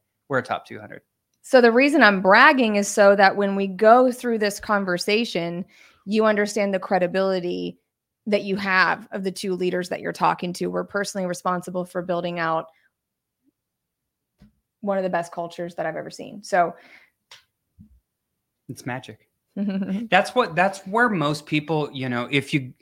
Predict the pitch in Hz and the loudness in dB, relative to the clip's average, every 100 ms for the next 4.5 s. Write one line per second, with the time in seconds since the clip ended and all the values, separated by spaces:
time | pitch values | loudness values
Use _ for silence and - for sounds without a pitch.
0 | _ - 131 - 143 143 127 127 135 135 | _ 0 0 -2 -6 -6 -4 -4 -4 -4
1 | 123 123 127 123 123 113 110 110 110 - | -8 -6 -6 -8 -12 -12 -10 -12 -14 -14
2 | - 110 104 113 113 110 113 110 110 _ | -8 -8 -6 -8 -8 -6 -6 -6 -10 _
3 | _ - - 113 110 113 101 - 110 104 | _ -12 -6 -6 -6 -8 -10 -12 -12 -12
4 | 104 110 113 139 135 | -10 -10 -10 -14 -16